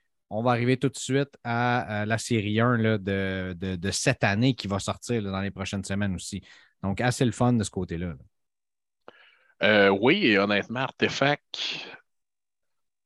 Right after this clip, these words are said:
Speaker 2: le simple fait qu'il n'y a plus de Rookie Redemption dans Artefact, euh, incite beaucoup de gens à acheter des boîtes d'Artefact. Euh, on s'entend, la qualité du produit est là,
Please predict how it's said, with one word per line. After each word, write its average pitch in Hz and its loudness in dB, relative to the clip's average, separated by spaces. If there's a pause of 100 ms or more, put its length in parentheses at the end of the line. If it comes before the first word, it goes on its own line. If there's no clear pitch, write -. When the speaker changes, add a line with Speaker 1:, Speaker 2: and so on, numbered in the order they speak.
(280)
Speaker 2:
le 113 4
simple 156 2
fait 151 2
qu'il 104 -6
n'y 104 0
a 101 0
plus 123 0
de 101 -2
Rookie 101 -2
Redemption 104 0
dans 104 -2
Artefact, 101 -6 (720)
euh, 73 -6 (260)
incite 117 4
beaucoup 131 0
de 113 -6
gens 123 0 (540)
à 101 4
acheter 101 -2
des 95 -2
boîtes 98 2
d'Artefact. 104 -4 (380)
Euh, 69 0
on 92 -2
s'entend, 117 2
la 95 4
qualité 113 -2
du 107 -8
produit 101 -6
est 90 0
là, 117 0